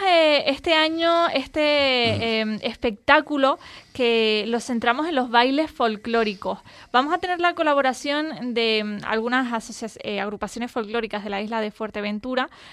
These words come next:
Speaker 1: desde las dunas de Corralejo, Maxorata y también la agrupación, eh, de Tetir. Y, bueno, vamos a ver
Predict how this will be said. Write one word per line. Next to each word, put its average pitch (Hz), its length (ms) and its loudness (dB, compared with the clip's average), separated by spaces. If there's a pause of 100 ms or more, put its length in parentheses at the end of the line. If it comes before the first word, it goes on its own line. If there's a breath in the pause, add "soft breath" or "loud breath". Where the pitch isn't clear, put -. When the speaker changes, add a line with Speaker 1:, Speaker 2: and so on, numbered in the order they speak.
(120 loud breath)
Speaker 1:
desde 202 720 0
las 220 160 -2
dunas 226 220 -2
de 233 100 -4
Corralejo, 226 680 0
Maxorata 220 920 0
y 214 120 -8
también 208 320 -4
la 214 100 0
agrupación, 214 640 -6
eh, 208 420 -8
de 202 380 -4
Tetir. 254 420 -2 (340 loud breath)
Y, 233 500 0
bueno, 302 280 2
vamos 294 260 0
a 339 80 2
ver 330 280 2